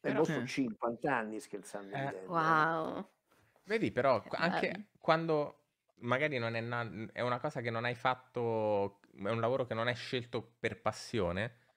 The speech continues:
Speaker 2: però nonostante tutto l'hai fatto in una maniera impeccabile. Cioè, a
Speaker 1: Perché, prima cosa, per un fatto proprio di carattere, e poi perché devo dire, per esempio, io ho molta più passione, per assurdo, adesso
Speaker 2: Mhm.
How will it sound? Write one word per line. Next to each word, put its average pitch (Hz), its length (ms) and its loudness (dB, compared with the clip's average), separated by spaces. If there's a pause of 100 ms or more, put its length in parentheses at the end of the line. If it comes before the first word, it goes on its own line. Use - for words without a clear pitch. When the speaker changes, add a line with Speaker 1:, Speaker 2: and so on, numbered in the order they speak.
(200)
Speaker 2:
però 175 200 6
nonostante 139 600 0
tutto 185 560 4
l'hai 117 160 4
fatto 123 380 0
in 120 60 0
una 104 120 0
maniera 107 320 0
impeccabile. 92 960 0 (400)
Cioè, 85 300 -2
a - 460 -10 (140)
Speaker 1:
Perché, 277 920 8 (160)
prima 208 300 8
cosa, 254 420 12
per 165 380 6
un 180 140 6
fatto - 380 8
proprio 165 320 6
di 151 100 2
carattere, 135 880 8
e 170 140 8
poi 339 220 8
perché 220 320 6
devo 190 220 10
dire, 185 220 6
per 190 80 8
esempio, 208 340 6
io 277 100 8
ho 247 40 8
molta 220 340 4
più 196 220 0
passione, 175 580 6
per 143 160 2
assurdo, 147 480 4
adesso 156 920 2
Speaker 2:
Mhm. 113 320 -4